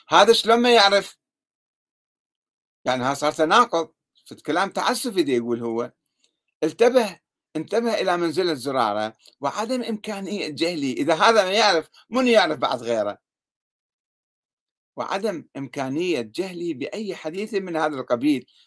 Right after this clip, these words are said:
في نص على الأئمة وفي وضوح وقائمة مسبقة من النبي جاية،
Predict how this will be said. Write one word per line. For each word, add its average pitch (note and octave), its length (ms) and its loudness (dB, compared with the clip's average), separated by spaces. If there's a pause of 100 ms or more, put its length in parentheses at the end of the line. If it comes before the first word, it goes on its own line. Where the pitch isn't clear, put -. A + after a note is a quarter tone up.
(120)
في C#3 180 -4
نص D3+ 220 -2
على D#3+ 140 -6
الأئمة C3+ 520 -6
وفي A#2+ 440 -4 (280)
وضوح C3+ 420 2
وقائمة C3+ 460 -2
مسبقة C#3+ 520 -2
من C#3+ 180 -2
النبي D#3+ 280 0
جاية، C3 460 0